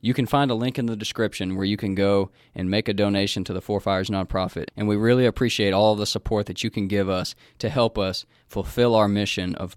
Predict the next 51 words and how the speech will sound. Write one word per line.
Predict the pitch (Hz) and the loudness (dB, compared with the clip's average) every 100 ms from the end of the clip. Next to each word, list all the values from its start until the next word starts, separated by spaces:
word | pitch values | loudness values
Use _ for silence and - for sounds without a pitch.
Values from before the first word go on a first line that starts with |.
| 98 | -2
building | 107 107 101 | 2 2 2
an | 95 - | -2 -2
army | 98 107 113 117 - | -2 0 0 0 -2
of | 95 | -8
four-dimensional | - 107 104 98 95 - 95 | -6 -4 -2 0 -2 -2 -4
men | 92 90 92 | -2 -4 -4
and | 90 | -4
women. | 90 87 85 - _ _ _ _ _ - | -6 -6 -8 -12 _ _ _ _ _ -6
So | 120 | 0
I | |
know | 120 156 | 4 4
this | 151 143 | 4 2
was | 123 | -2
a | 110 | -2
short | 156 104 | -2 0
podcast | 139 139 147 139 - | 4 4 4 0 0
today. | 120 135 127 | 2 4 4
I | |
thank | 113 131 123 | 2 -2 -4
you | |
for | 104 | -8
tuning | 101 131 123 | -4 -2 0
in, | 117 127 123 - - - - | 0 0 0 -4 -14 -20 -8
and | 101 98 | -2 0
I | |
hope | 113 135 | 2 2
that | 117 | 0
this | 110 131 | -2 -2
was | 107 | -2
valuable. | 95 104 123 123 | 2 4 4 4
I | 117 | 4
hope | 107 120 - | 4 2 0
you | 98 | -2
really | 95 117 123 | 2 4 4
consider | 117 110 - 120 110 | 2 -2 0 0 0
joining | 98 104 117 117 | 0 0 2 0
the | |
tribe | 107 113 98 92 90 - - _ | 0 0 2 2 -2 -8 -20 _
and | - 92 90 | -4 -2 0
getting | 92 113 110 | 4 4 4
in | 101 | 2
a | |
fire | - 101 95 | 2 2 2
circle, | - 92 87 90 - | 0 -4 -4 -8 -10
because | 104 127 101 | -4 -4 -2
where | 117 123 | 2 4
you're | 143 | 4
gonna | 135 131 | 4 2
find | 120 131 120 | 2 2 4
the | 117 | 2
growth | 101 104 98 98 | 2 4 4 2